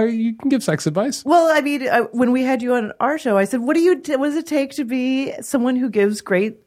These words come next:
Speaker 2: relationship and sex advice?" And you said you basically have to be, like, nosy and confident and be the person that says,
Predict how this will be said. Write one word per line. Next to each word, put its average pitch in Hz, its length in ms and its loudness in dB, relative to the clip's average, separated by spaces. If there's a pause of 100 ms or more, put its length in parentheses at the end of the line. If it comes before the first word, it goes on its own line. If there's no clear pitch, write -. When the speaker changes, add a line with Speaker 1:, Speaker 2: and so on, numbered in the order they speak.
(120)
Speaker 2:
relationship 202 520 2
and 240 100 -2
sex 370 220 -4
advice?" 165 360 4
And 180 200 0
you 202 100 2
said 180 480 0 (360)
you 202 120 0
basically 180 460 2
have 165 220 0
to 185 80 -2
be, 170 360 2 (200)
like, 175 220 0
nosy 170 440 2
and 151 160 0
confident 180 640 2
and 165 140 2
be 175 100 2
the 175 100 2
person 170 340 0
that 180 120 2
says, 202 200 0